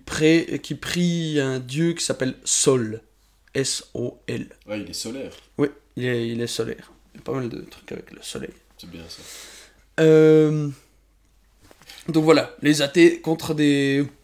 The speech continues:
Speaker 1: chrétiens, en gros, si on veut, euh, ça, de ce que t'en vois, ça ressemble pas mal à la fro-, à la foi chrétienne.
Speaker 2: Ok.
Speaker 1: Euh,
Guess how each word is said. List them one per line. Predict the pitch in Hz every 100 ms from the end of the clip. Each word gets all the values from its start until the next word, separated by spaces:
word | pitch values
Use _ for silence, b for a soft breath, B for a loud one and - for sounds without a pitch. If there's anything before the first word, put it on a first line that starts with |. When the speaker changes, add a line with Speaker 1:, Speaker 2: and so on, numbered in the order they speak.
| -
Speaker 1:
chrétiens, | - 151 143 139 135 139 139
en | 131 131
gros, | 131 131 139 143
si | -
on | 131
veut, | 123
euh, | 135 139 127 120 120 120 117 120 117 113
ça, | - 120 120 120 113 120 -
de | 135 147
ce | -
que | 151
t'en | 147 143
vois, | 139 143
ça | -
ressemble | - 127 110
pas | 123
mal | 131 135
à | 117
la |
fro-, | 110 - 127 -
à | 123
la |
foi | 117 - 131
chrétienne. | 131 - - - 165 _ -
Speaker 2:
Ok. | - - - B B B B B B _ -
Speaker 1:
Euh, | 165 165 165 165 165